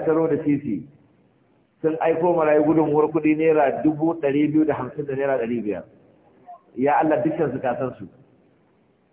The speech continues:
Da wanda ya bada naira ɗari biyu har zuwa wanda ya bada dubu biyar a cikin su, Allah ka ba su aljanna firdausi. Mu da su ka azurta mu da makwabtaka da manzon Allah sallallahu alaihi wasallam, aljanna firdausi ran tashin alkiyama.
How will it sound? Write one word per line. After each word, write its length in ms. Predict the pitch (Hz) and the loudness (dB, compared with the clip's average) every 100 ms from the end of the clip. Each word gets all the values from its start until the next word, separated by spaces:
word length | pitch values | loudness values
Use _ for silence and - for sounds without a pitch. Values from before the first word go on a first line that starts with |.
| 107 | -4
Da 100 | 123 | 0
wanda 240 | 147 160 | 2 2
ya 80 | 156 | 2
bada 220 | 156 156 | 4 2
naira 220 | 147 151 151 | 2 0 0
ɗari 240 | 131 139 139 | 0 0 2
biyu 140 | 143 | 0
har 140 | 143 160 | 0 2
zuwa 200 | 165 151 | 2 2
wanda 140 | 151 | 2
ya 60 | 147 | 2
bada 180 | 147 135 | 2 0
dubu 220 | 143 139 | 0 0
biyar 160 | 139 | 0
a 140 | 135 120 | 0 -2
cikin 180 | 135 127 | -6 -6
su, 80 | 127 | -4
Allah 300 | 143 143 131 | -2 -2 -2
ka 60 | |
ba 160 | 123 139 | -2 -2
su 40 | 139 | -2
aljanna 360 | 113 135 131 123 | -4 -4 -4 -6
firdausi. 480 | 123 107 110 - - - - - _ _ 123 | -6 -4 -6 -8 -18 -20 -20 -20 _ _ -4
Mu 140 | 143 | 0
da 120 | 147 147 | 0 -2
su 120 | 151 | -2
ka 100 | 147 | 0
azurta 320 | 151 147 151 | -2 -2 -2
mu 80 | 151 | 0
da 100 | 143 | -2
makwabtaka 480 | 139 131 151 147 139 | -2 -2 -2 -2 -2
da 80 | |
manzon 240 | 131 131 139 | -2 -4 -4
Allah 200 | 139 139 135 | -4 -4 -4
sallallahu 240 | 139 135 | -4 -4
alaihi 80 | 127 | -4
wasallam, 200 | 139 127 | -6 -4
aljanna 220 | 117 139 | -4 -6
firdausi 340 | 127 120 127 127 | -6 -6 -6 -4
ran 120 | 120 | -4
tashin 200 | 127 120 117 | -4 -4 -6
alkiyama. 380 | 110 110 104 | -8 -8 -8